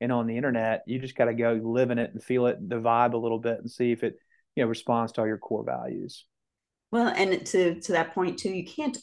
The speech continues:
Speaker 2: always tell in advance. If you can, if you can immerse yourself and you find those things out, great. But if you really find out that even after you're married,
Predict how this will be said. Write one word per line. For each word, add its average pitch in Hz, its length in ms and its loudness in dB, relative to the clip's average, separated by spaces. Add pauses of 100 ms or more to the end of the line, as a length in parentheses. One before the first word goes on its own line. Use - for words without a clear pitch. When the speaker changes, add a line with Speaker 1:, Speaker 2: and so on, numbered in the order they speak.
Speaker 2:
always 175 640 4
tell 196 360 -2
in 180 180 -2
advance. 185 560 0
If 165 140 -6
you 160 100 -4
can, 180 380 4
if 165 180 0
you - 80 -8
can 147 100 -8
immerse 147 260 -2
yourself 160 320 -4
and 131 100 -4
you 135 120 -6
find 151 180 0
those 151 140 -4
things 151 240 -4
out, 143 260 -2
great. 147 520 -2 (600)
But 175 120 6
if - 180 4
you 320 160 8
really 175 360 6
find 156 340 0
out 143 300 2
that 139 100 -2
even 147 240 -2
after 147 360 2
you're 143 120 0
married, 143 540 0